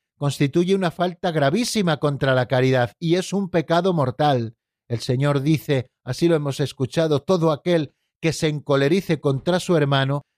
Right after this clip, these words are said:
será reo ante el tribunal". Y el odio voluntario también es contrario a la caridad. El odio al prójimo es pecado cuando se le desea deliberadamente un mal. El odio al prójimo es un pecado grave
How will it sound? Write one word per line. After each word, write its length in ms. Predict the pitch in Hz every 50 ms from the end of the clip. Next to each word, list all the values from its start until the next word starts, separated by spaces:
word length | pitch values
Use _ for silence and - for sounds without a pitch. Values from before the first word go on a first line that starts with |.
| _
será 340 | _ - - 131 127 143 160
reo 460 | 156 143 139 147 147 143 143 147 - -
ante 400 | 139 135 139 135 123 - 135 127
el 140 | 120 113
tribunal". 580 | - 123 120 117 110 110 110 107 98 98 98 98 _ _ _ _ _ _ _
Y 100 | 233 208
el 100 | 185 208
odio 240 | 247 254 262 240 196
voluntario 760 | 170 156 147 143 139 135 113 - 220 247 220 175 139 127 120 - _ _ _ -
también 240 | 143 131 175 214
es 120 | 233 190 -
contrario 560 | - 156 143 135 - 175 202 233 220 196 151
a 40 | 135
la 120 | 135 123
caridad. 440 | - 127 123 127 123 120 117 110 110 - _ _ _ _ _ _
El 160 | - 120 131
odio 340 | 143 147 139 147 147 147 151 -
al 180 | 135 135 127
prójimo 460 | - 156 156 147 - - 151 139 143
es 100 | 143 -
pecado 520 | - - 160 135 - 147 143 147 165 180 170 - _ _ _ _
cuando 320 | - 135 131 135 127 139
se 180 | 127 - 147 135
le 100 | 127 131
desea 360 | 127 131 117 - 175 175 180
deliberadamente 840 | 190 185 170 170 143 135 135 143 147 143 143 139 147 143 135 - 143
un 100 | 135 139
mal. 360 | 160 196 185 139 113 98 - _ _ _ _ _ _
El 160 | 117 123 139
odio 220 | 160 170 175 170
al 140 | 156 151 135
prójimo 380 | - 170 180 156 - 170 160 165
es 100 | 156 -
un 120 | 160 151
pecado 420 | 135 156 143 - 156 147 139 139 131
grave 360 | 143 156 165 175 196 220